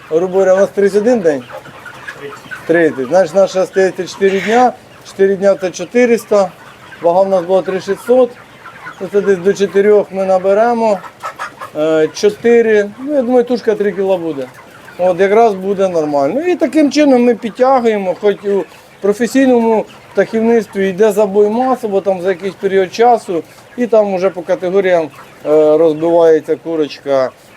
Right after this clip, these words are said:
От. Ну, та йде на розборку, та йде туди, та йде сюди. В принципі, бройлер це в нас роз, це в нас не кобович, хоч як такого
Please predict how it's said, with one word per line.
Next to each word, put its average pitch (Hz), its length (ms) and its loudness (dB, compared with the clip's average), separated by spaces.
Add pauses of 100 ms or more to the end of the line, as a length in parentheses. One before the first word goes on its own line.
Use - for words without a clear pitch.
(100)
От. 135 300 2
Ну, 254 200 2 (380)
та 190 140 2
йде 185 180 2
на 180 140 0
розборку, 208 640 -4
та 190 240 0
йде 170 180 -2
туди, 190 340 -2
та 180 140 2
йде 160 200 -2
сюди. 226 400 0 (380)
В - 80 -18
принципі, 208 680 0 (140)
бройлер 214 560 2
це 208 120 -2
в 196 60 -6
нас 180 220 -6 (160)
роз, 240 400 0 (440)
це 233 140 2
в 220 80 -2
нас 214 200 0
не 214 160 -4
кобович, 208 640 2
хоч 208 200 2
як 220 180 0
такого 240 420 2